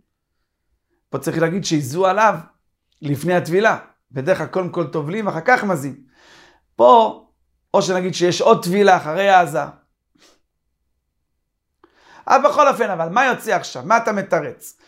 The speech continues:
שעל השפופרת שהוא חתך אותה לחטוס, הטילו טומאה מיוחדת.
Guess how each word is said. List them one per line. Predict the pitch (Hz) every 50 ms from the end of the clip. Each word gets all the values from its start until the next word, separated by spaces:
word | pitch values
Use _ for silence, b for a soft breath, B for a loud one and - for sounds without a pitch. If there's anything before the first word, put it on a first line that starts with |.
| b b b
שעל | - 131 131 131
השפופרת | 131 - - - 151 127 - 208 269 339 339 285 240 - -
שהוא | 208 214 190
חתך | 190 180 180 - 285 311 302
אותה | 277 - 254 247
לחטוס, | 240 233 233 262 294 320 311 294 - - 233
הטילו | 226 233 - 381 381 359 339
טומאה | - 285 285 320 339 339
מיוחדת. | 339 320 302 277 - 285 294 277 254 226 - - _